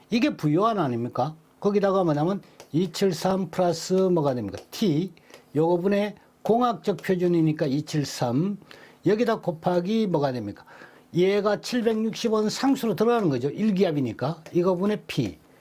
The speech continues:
이렇게 뭐냐면 식을 만들어줘요. 음. 만들어준 값을 요걸 그대로 뭐냐면 여기다가 더 씌웁니다. 그러므로 브이투는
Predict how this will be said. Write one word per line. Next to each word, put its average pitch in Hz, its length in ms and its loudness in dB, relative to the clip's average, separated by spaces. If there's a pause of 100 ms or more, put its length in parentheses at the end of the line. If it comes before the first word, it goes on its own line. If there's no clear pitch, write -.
(280)
이렇게 247 340 0
뭐냐면 185 240 2
식을 240 320 0
만들어줘요. 160 540 0 (840)
음. 113 220 0 (500)
만들어준 240 680 2 (140)
값을 220 400 0
요걸 185 260 2
그대로 190 380 2
뭐냐면 143 300 2
여기다가 151 500 0 (180)
더 135 100 -2
씌웁니다. 156 580 -2 (120)
그러므로 147 420 0 (800)
브이투는 214 640 0